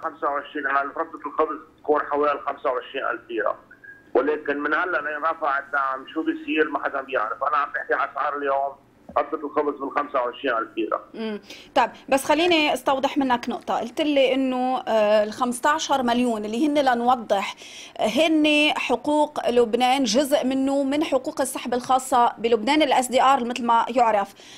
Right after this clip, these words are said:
Speaker 2: هيدا المبلغ قلت لي بيضاين عشرين يوم، صح؟ كدعم؟
Speaker 1: هذا المبلغ بيضاين عشرين يوم. نحن، نحن استهلكنا حوالي خمسين ألف طن قمح.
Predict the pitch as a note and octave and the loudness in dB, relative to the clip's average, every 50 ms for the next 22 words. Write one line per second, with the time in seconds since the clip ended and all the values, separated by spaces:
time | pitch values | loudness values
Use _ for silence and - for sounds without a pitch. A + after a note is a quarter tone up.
0 | - - C#4+ D#4+ F4+ D4+ E4+ E4 D4 C#4+ D4+ C4+ D4 D4 C#4+ C#4 B3 B3 D#4 D4 | -4 0 2 2 4 4 2 2 4 2 2 2 2 2 2 2 0 0 0 2
1 | C#4+ C#4 B3 C4 B3 C4 C4+ D4 D4 C#4 C4+ A3 A#3+ - - C4+ B3+ C#4+ D4 D4+ | 2 2 2 2 2 2 2 2 2 0 0 0 0 0 0 0 2 2 2 2
2 | C4+ B3+ B3+ B3+ B3+ C4+ C#4+ D4 - - - - C#4 C4 D4+ - - - - - | 2 2 2 2 2 0 -2 -4 -6 -8 -2 2 2 2 2 0 -4 -8 -10 -14
3 | - _ - - B3+ A#3 G#3+ A#3 A3+ A#3+ B3+ C4+ C4+ C#4 C4+ - _ _ _ _ | -18 _ -4 0 2 4 4 4 2 2 0 -2 -2 -6 -8 -12 _ _ _ _
4 | _ _ _ _ _ _ _ - - - - - - - - - - _ _ _ | _ _ _ _ _ _ _ -14 -12 -12 -12 -12 -14 -16 -18 -20 -20 _ _ _
5 | _ - - - D3 F3 D#3+ D3 C#3+ D3 D3+ D3 C#3+ C#3 C#3 C3+ C3 C3+ C3 C#3 | _ -4 -2 -2 0 0 -2 -2 -2 -2 -4 -2 0 -2 0 -2 -2 -4 -2 -2
6 | C#3+ C#3+ C#3 C3 A#2+ A2+ - - - C3+ C3+ B2+ B2 A#2+ A2+ A2+ B2 C#3+ C#3 - | -2 -2 -2 -2 -4 -4 -6 -6 -4 -4 0 2 2 2 0 0 -2 -4 -4 -4
7 | C#3+ C#3+ C3+ C3 C#3+ C#3+ D3 D3 C#3+ C3 A#2+ A#2 - - C3 B2+ C3+ D3 D3 C#3 | -2 -4 -2 -2 -4 -4 -4 -2 -2 -2 -2 -4 -4 -6 -4 -2 0 -2 -2 -2
8 | - C3 - - C3 C#3+ C#3+ C#3 C3 B2+ A#2+ - B2+ B2+ - - - - C#3 C#3+ | -2 -4 -4 -2 -2 0 0 0 0 -2 -4 -6 -8 -8 -8 -10 -12 -8 -4 -4
9 | C#3 C3+ B2+ B2 - - C3+ C3+ B2 - - - C3 B2+ A#2+ A2 A2+ A#2+ C3 C#3+ | -2 -2 -2 0 0 2 2 0 -2 -4 -4 -2 -2 -2 -2 -2 -2 -2 -2 -2
10 | C#3+ - | -6 -8